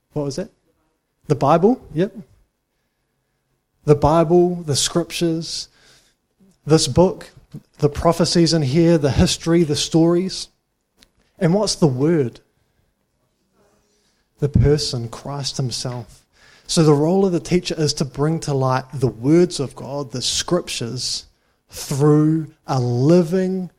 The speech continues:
relationship and knowledge of the person of Christ. Teachers have a divine grace to take the things that are heavenly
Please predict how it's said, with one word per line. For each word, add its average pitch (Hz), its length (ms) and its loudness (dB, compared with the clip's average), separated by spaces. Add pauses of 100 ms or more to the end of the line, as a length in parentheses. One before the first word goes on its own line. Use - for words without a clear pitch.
(140)
relationship 139 920 0
and 131 200 0
knowledge 135 420 -4 (320)
of 135 140 -4
the 131 80 -6
person 131 480 2
of 113 100 -14
Christ. - 540 -10 (1600)
Teachers 214 500 0
have 175 180 0
a 156 60 2
divine 156 800 0
grace 131 680 -6
to 165 140 -2
take 170 400 0
the 156 100 -4
things 170 380 -2
that 139 120 -2
are 127 100 -2
heavenly 208 840 0